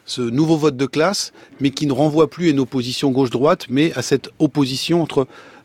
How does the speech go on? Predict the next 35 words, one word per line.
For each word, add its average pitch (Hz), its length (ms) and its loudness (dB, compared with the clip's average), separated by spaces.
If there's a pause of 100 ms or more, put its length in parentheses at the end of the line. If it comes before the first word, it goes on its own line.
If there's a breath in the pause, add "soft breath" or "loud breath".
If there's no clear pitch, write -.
macronistes 139 540 0
d'un 120 160 -2
côté, 131 300 0
frontistes - 520 -4
de 120 120 4
l'autre. 147 340 2 (340 loud breath)
Et 123 60 -4
c'est 131 160 -2
ce, 143 140 2
euh, 117 500 0 (100)
clivage-là 143 520 0
qui 147 160 -8
devient 135 320 2 (460 soft breath)
de 113 100 -2
plus 143 220 -2
en 123 80 2
plus 135 160 -8
structurant, 147 600 0 (440 soft breath)
même 123 160 2
s'il 165 280 2
ne 135 60 4
rend 131 220 2
compte 185 260 -2
que - 80 -2
d'une 127 220 0
partie - 360 -4
de 131 60 -2
la 120 100 2
réalité 113 360 -2
électorale, 120 460 0
puisque - 340 -6
ces 127 160 0
deux 127 140 4
listes, 147 360 -4 (720 soft breath)
euh, 104 240 -6